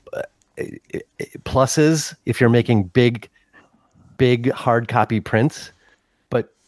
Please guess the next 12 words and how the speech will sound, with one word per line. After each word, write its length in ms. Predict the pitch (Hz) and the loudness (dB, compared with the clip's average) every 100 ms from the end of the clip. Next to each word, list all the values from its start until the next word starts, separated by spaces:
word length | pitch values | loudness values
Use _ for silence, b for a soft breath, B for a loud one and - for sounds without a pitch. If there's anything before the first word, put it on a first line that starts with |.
| - | -4
you're 200 | 120 120 | 0 2
never 460 | 120 123 117 120 | 2 2 2 2
gonna 260 | 110 113 107 | 2 0 0
see 240 | - 107 98 | -2 -4 -2
it 220 | 78 - _ _ | -4 -8 _ _
if 220 | 147 - | 0 2
you're 80 | 135 | 0
talking 360 | - 147 - 131 | 2 0 2 2
about 260 | 120 110 | 4 2
viewing 280 | - 110 104 | 2 2 4
digital 360 | 104 98 101 101 | 2 0 0 0
images. 540 | 98 95 - - - | 0 -2 -4 -10 -14